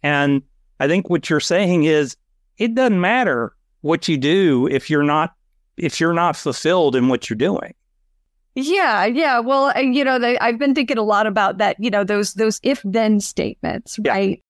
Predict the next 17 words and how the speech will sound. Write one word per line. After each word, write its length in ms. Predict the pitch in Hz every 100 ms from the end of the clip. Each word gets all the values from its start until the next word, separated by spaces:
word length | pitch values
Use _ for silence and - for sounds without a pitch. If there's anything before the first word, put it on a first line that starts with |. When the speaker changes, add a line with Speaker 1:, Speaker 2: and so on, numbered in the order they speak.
| _
Speaker 2:
And, 320 | 220 220 208
you 100 | 233
know, 200 | 240 214
the 120 | 202 226
thing 280 | 302 285
is, 260 | 254 233 208
is, 320 | 208 190 196
is 240 | - 208 -
what 220 | 254 -
happens 560 | 220 220 220 190 190
so 160 | - 202
many 240 | 196 190
times 640 | 180 220 208 190 175 185 - _ _ _
when 140 | 208
it 120 | 202
comes 360 | - 233 196 -
to, 420 | - 196 185 190